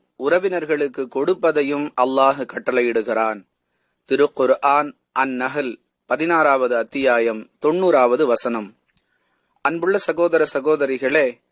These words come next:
திருக்குர்ஆன் மூலமாகவும் தனது தூதர் ரசூலுல்லாஹி ஸல்லல்லாஹு அலைஹி வஸல்லம் அவர்கள் மூலமாகவும் பல கட்டளைகளை மனித சமுதாயத்திற்கு அல்லாஹ் வழங்கியிருக்கிறான். அவற்றுள்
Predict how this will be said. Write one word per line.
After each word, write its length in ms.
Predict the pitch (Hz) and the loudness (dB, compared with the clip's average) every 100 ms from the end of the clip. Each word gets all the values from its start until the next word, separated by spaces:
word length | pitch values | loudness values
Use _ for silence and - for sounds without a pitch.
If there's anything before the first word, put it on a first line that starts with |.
| _ _ _ | _ _ _
திருக்குர்ஆன் 680 | 170 202 - 175 165 160 156 | 0 0 2 2 2 2 0
மூலமாகவும் 880 | 147 147 139 135 131 131 131 117 - _ | -2 -2 -2 -2 -2 -2 -4 -6 -12 _
தனது 460 | 139 147 139 127 - | -4 -4 -4 -4 -2
தூதர் 340 | 175 165 - | 2 2 0
ரசூலுல்லாஹி 840 | 131 135 - 175 160 156 147 143 135 | 0 0 2 0 -2 0 -2 -2 -4
ஸல்லல்லாஹு 460 | 143 147 147 143 139 127 | -4 -4 0 0 0 0
அலைஹி 320 | 135 147 143 | 0 -4 -4
வஸல்லம் 380 | 127 - 135 123 | -2 0 -2 -4
அவர்கள் 460 | 123 143 160 160 | -2 -2 0 -2
மூலமாகவும் 760 | 135 135 127 123 123 127 139 151 120 _ _ _ _ 147 | 0 0 2 0 0 0 -2 -4 -10 _ _ _ _ 0
பல 180 | 151 | 0
கட்டளைகளை 680 | 143 143 180 175 151 143 139 135 | 0 -2 0 0 0 0 0 -2
மனித 260 | 123 135 165 | -6 -4 -2
சமுதாயத்திற்கு 880 | 165 139 139 131 127 120 123 113 131 123 - | 0 0 2 2 0 -2 -6 -4 -4 -4 -2
அல்லாஹ் 460 | 131 139 135 135 143 | 0 2 4 2 0
வழங்கியிருக்கிறான். 880 | 123 135 135 127 120 117 117 110 107 _ _ _ _ _ _ _ _ _ _ - | 2 2 0 -4 -4 -4 -2 -2 -4 _ _ _ _ _ _ _ _ _ _ -4
அவற்றுள் 520 | 139 151 147 185 151 | 0 0 0 0 -2